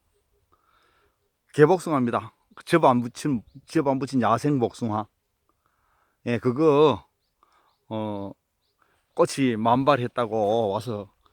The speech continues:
좀 한번 보라 해서 왔습니다.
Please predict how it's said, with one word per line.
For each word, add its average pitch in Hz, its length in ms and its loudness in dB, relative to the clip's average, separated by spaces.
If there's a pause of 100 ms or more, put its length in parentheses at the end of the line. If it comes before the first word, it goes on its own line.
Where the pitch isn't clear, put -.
(100)
좀 107 380 -8 (220)
한번 117 160 -12
보라 147 200 -2
해서 120 260 -10
왔습니다. 104 1040 -6